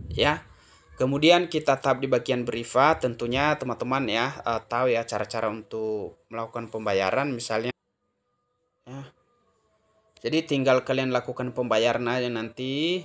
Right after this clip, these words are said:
ya, baik itu, ya, terserah kalian mau menggunakan bank apa untuk, eh, melakukan pembayaran itu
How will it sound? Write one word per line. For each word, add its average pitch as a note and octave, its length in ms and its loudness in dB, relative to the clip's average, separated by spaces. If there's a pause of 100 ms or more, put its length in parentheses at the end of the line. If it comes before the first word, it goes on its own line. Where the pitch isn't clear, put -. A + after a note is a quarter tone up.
(160)
ya, B2 240 0
baik A#2+ 400 -4
itu, B2 400 -2
ya, C#3+ 400 4
terserah D3 560 -2
kalian E3+ 240 2
mau B2 160 0
menggunakan C3 640 -4
bank B2+ 240 -4
apa C#3+ 240 0
untuk, B2+ 560 -4 (320)
eh, B2 480 -2
melakukan B2 720 -4
pembayaran A#2 560 -4
itu A#2+ 240 -2